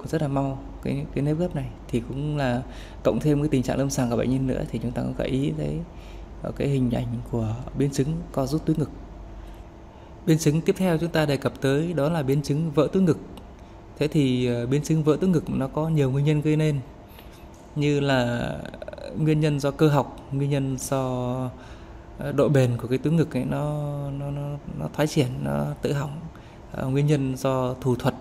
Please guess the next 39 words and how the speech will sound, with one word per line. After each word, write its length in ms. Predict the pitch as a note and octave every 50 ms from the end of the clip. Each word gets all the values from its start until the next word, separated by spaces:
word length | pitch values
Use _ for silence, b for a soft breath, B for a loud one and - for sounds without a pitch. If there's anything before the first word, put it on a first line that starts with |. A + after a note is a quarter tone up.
| - - - - -
của 260 | B2+ B2 A#2+ A#2 A#2 B2+
bác 120 | C3+ -
sĩ 140 | - D3+ - - E3+ F3+
như 140 | E3+ D#3 D3+
là 420 | C#3 C3+ C3 B2+ B2+ C3 C3+ C#3+ - - - -
chọc 200 | - B2+ A#2+ B2+
hút 100 | D3 D#3+ D#3+
tế 100 | E3+ E3+
bào, 340 | D#3+ D#3 D3 C3+ B2 A#2+ A#2+
như 140 | B2+ C3+ C3+
là 80 | B2+
sinh 220 | A#2+ - C#3+ C3+ C#3
thiết 180 | F3 F3+ F#3 - - - -
thì 120 | - B2
cũng 140 | A#2+ C3 C3+
có 40 | C#3 C#3
thể 140 | B2+ B2
là 80 | B2 B2+
một 120 | B2 A#2+ B2+
trong 140 | - - -
những 80 | D3+ D3
nguyên 140 | D3 C#3+
nhân 160 | C#3 C#3+ C3+ C3 C3 C3
gây 120 | C#3+ C#3+ C#3
nên 220 | C3+ C#3 C#3 C3+ C3
cái 120 | - C3
biến 180 | C3+ C#3 D3+ D3
chứng 220 | - C#3+ D3+ D3
vỡ 140 | C3+ C3+ - -
túi 100 | E3+ D#3+
ngực. 120 | C3+ A2+ - - - - - - - - - - - - - - - - - - - - - - - - B B B B B - -
Biến 100 | D#3 D3
chứng 160 | - D#3+ F3+
này 240 | F#3+ E3 C3+ B2+ B2+
nó 60 | C3+
chia 180 | C3+ - E3 D#3
thành 160 | D3+ C#3 B2+
hai 180 | C3 D3+ D3+
loại, 240 | C#3+ D3 - - -